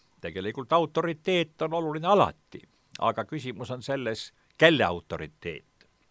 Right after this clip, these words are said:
Kõrgem autoriteet oli piibli ürik, siis loomulikult kirikuisad ja autoriteetide tsiteerimine. Seletused pidid pärinema auväärsetelt autoritelt.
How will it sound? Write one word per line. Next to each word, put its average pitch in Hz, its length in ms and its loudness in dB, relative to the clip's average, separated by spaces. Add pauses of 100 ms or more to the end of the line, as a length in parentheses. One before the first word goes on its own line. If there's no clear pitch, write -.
(720)
Kõrgem 180 400 4
autoriteet 156 1000 2
oli 104 500 2 (420)
piibli 117 460 -4
ürik, 214 540 -4 (760)
siis 139 300 -4
loomulikult 113 760 0
kirikuisad 147 960 0 (800)
ja 107 520 6
autoriteetide 117 1080 0
tsiteerimine. 73 1000 -2 (720)
Seletused 180 680 2
pidid 156 340 -2
pärinema 123 640 4 (260)
auväärsetelt 120 1040 4
autoritelt. 82 960 -4